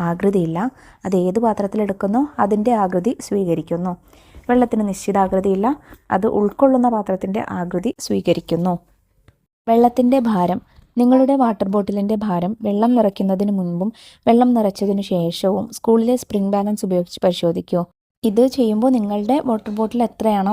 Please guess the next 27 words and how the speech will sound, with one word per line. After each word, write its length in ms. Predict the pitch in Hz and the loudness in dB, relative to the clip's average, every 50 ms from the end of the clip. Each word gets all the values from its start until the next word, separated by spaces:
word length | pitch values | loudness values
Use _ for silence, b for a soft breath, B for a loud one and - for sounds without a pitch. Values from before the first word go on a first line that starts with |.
| 214 | 0
അതിനനുസരിച്ച് 600 | 196 202 208 214 214 202 - - 196 - - - | 0 0 -2 0 -2 -2 -2 -4 -6 -4 -4 -2
ഭാരം 320 | 220 214 196 185 190 220 226 | 2 2 2 4 2 2 0
മാറ്റം 300 | 208 185 180 - - 202 | 0 -2 -2 -2 -4 -4
ഉണ്ടാവും 280 | 196 185 180 175 180 175 | -2 -2 -2 -2 -4 0
ട്ടോ. 120 | - 208 202 202 B B B B B B B B | 0 0 0 0 B B B B B B B B
അപ്പോൾ 160 | - - 214 214 | -4 -2 0 0
അതിനനുസരിച്ച് 580 | 202 226 240 254 247 226 - 214 196 - - 202 | 2 2 2 2 2 2 0 -2 -4 -2 -2 -2
എഴുതുക. 260 | 180 175 175 185 208 - | -2 0 -2 -4 -4 -4
ഏകദേശം 420 | - 214 208 208 214 214 - - 247 226 | -4 -4 -4 -2 -2 -4 -2 0 0 0
ഞാൻ 120 | 202 196 208 240 269 - _ _ | 2 0 0 0 -2 -4 _ _
പറഞ്ഞുതരാം. 460 | - 202 - - 214 214 190 190 214 233 | -2 0 0 0 0 0 2 2 2 0
വെള്ളം 240 | 220 208 214 226 226 | 0 -2 0 -2 -2
നിറയ്ക്കുന്നതിന് 580 | 214 208 196 202 - 220 220 226 220 247 262 247 | -2 -2 -4 -4 -2 -2 0 2 2 2 2 2
മുൻപുള്ള 340 | 233 208 196 202 214 208 202 | 0 0 -2 0 0 0 2
ഭാരം 380 | 196 214 196 180 180 185 214 233 b b b b b _ | 2 2 2 4 4 2 0 -2 b b b b b _
ഒരു 120 | - 226 247 | -2 2 2
നാനൂറ് 460 | 254 240 233 233 233 233 233 240 247 240 | 4 4 4 2 2 2 4 4 4 4
ഗ്രാം 200 | 226 208 202 208 202 | 4 4 2 2 2
ആണെന്ന് 260 | 196 185 185 190 190 202 | 0 0 0 0 0 0
കരുതുക. 300 | 185 170 165 170 170 175 175 | 0 2 2 0 0 0 -2
വാട്ടർ 200 | 175 170 - 190 | -2 -2 -4 -2
ബോട്ടിൽ 280 | 180 190 185 - 202 196 196 | -2 -2 -2 0 0 0 0
ഒരു 80 | 208 196 | 2 2
നാനൂറ് 320 | 185 180 180 185 190 202 196 196 | 2 2 4 4 4 4 4 4
ഗ്രാം 200 | 190 180 185 180 | 2 2 2 0
ആണെന്ന് 220 | 180 180 180 180 185 | -2 -2 -2 -2 -2
കരുതുക. 460 | 175 180 175 175 180 180 190 214 269 | -2 -2 -4 -2 -2 0 0 0 -2